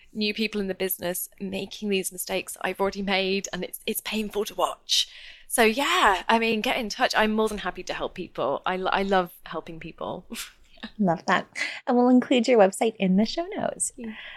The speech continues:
Speaker 2: So I love to end my interviews just with this last question. And it is, what are you currently curious about or artistically curious about?
Speaker 1: I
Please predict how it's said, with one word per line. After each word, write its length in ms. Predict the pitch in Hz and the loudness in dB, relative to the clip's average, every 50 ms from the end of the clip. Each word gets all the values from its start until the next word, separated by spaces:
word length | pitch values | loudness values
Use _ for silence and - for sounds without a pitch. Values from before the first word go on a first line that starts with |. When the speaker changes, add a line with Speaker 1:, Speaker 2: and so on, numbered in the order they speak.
| - _ | -18 _
Speaker 2:
So 460 | - - - - 339 311 302 320 311 - | -14 -6 2 4 6 6 6 4 4 2
I 260 | - 262 285 330 392 403 | 0 2 4 4 6 6
love 380 | 320 285 285 285 320 320 - | 6 6 8 6 6 4 2
to 200 | - - - - | 2 2 4 6
end 180 | 262 247 247 - - | 6 6 6 4 2
my 60 | 233 | 2
interviews 500 | - 196 196 202 220 208 208 208 220 - | 6 6 6 6 4 2 4 4 4 6
just 200 | - 392 - - | 6 2 4 4
with 100 | 294 - | 4 4
this 200 | 285 285 - - | 4 4 4 2
last 200 | - 226 - - | -2 -2 -2 2
question. 520 | - - - - - - - - - - - | 4 4 4 4 2 0 0 0 0 0 2
And 140 | - 220 247 | 4 6 6
it 160 | 254 - _ _ _ - | 4 2 _ _ _ 6
is, 220 | 262 254 254 240 - _ - | 8 8 8 8 4 _ 0
what 260 | 240 226 240 254 - | 4 4 4 4 4
are 100 | 381 440 | 4 4
you 220 | 453 453 415 392 392 | 8 8 8 8 8
currently 500 | - - - 277 - - - - 247 240 | 6 2 4 6 6 6 4 4 2 2
curious 680 | 233 - - - - 349 359 349 330 285 247 - - | 2 -2 -6 2 4 4 6 8 8 8 8 6 2
about 400 | 226 - 180 180 180 - - - - _ - | 0 2 6 6 6 6 4 2 -6 _ 2
or 200 | 214 214 - - - | 2 2 4 4 6
artistically 840 | 220 226 233 226 - - 554 - - - - - - - - - - | 6 4 4 4 6 6 6 6 6 4 4 4 4 4 2 0 0
curious 540 | - - - - - - - - 196 - - | 0 -2 -2 -2 -2 0 2 0 0 0 -2
about? 380 | - - - - - - - - _ _ _ _ _ _ - _ _ - _ _ _ _ _ _ - | -2 4 6 6 6 4 0 -4 _ _ _ _ _ _ -20 _ _ -20 _ _ _ _ _ _ 2
Speaker 1:
I 560 | 233 233 247 277 311 339 370 392 381 370 | 2 4 4 4 4 4 4 2 2 0